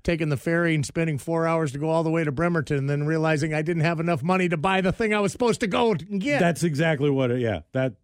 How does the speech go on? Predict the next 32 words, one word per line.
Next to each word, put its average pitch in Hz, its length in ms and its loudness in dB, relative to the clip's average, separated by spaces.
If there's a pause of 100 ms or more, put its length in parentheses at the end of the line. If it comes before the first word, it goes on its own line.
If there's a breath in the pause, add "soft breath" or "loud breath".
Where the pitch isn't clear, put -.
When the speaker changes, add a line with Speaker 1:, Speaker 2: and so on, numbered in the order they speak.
Speaker 2:
that, 151 240 0 (300 soft breath)
that 143 240 0
kind 135 260 0
of 110 80 -4
thing. 104 300 -2 (100)
Yeah, 120 340 0
it's 156 280 -4
when 185 220 2
you 185 140 0
get 175 300 -2
there, 120 260 -2 (100)
<laughs> - 120 -12
and 185 140 -2
once 196 280 0
you 196 100 0
get 160 300 -2
there, 143 180 2
then 143 100 2
you're 139 120 2
like, 127 180 0
"Now 147 300 2
what?" 117 440 -2 (380)
Well, 143 240 0
<laughs> - 60 -8
the, 147 180 0
the, 160 180 -2
the 139 200 -2
whole 160 180 0
point 170 340 -2
of 139 100 -4
all 156 220 0
this 151 300 -6